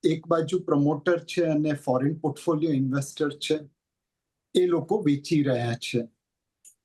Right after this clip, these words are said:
એમનું કહેવું છે, છેલ્લા છ ક્વાર્ટરથી તમારી અર્નિંગ્સ સિંગલ ડિજિટમાં ગ્રો થઈ રહી છે, below ten percent.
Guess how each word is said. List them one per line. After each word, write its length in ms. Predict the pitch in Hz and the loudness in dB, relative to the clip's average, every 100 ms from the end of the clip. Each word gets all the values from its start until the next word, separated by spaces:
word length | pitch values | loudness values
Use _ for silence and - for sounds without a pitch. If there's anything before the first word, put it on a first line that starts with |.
| _ _ _ _ _ - | _ _ _ _ _ -2
એમનું 360 | 147 156 170 | 0 2 0
કહેવું 360 | 147 160 147 170 | 2 0 2 -2
છે, 260 | - 175 175 - _ _ _ _ _ _ - | 0 -2 -2 -10 _ _ _ _ _ _ -2
છેલ્લા 260 | 180 175 180 | 2 2 2
છ 220 | 175 - | -4 -2
ક્વાર્ટરથી 760 | 156 165 147 147 143 170 - 175 | 0 0 -2 0 0 -4 -2 -4
તમારી 480 | - 160 160 170 | -2 0 0 0
અર્નિંગ્સ 760 | 180 156 127 156 170 143 - - _ _ _ _ _ | 0 0 0 0 0 -2 -6 -20 _ _ _ _ _
સિંગલ 440 | - 170 160 165 | -6 0 2 0
ડિજિટમાં 600 | 147 147 147 139 170 214 | 0 -2 -2 -4 -4 -4
ગ્રો 300 | 160 143 139 - | 0 0 0 0
થઈ 160 | 123 | 0
રહી 200 | 127 120 | 0 -2
છે, 260 | 123 - 160 - _ _ _ _ | -2 -4 -4 -6 _ _ _ _
below 460 | 156 156 160 185 156 | 0 2 2 0 0
ten 100 | 139 | 0
percent. 580 | 139 143 135 - 139 | 0 -4 -4 -4 -4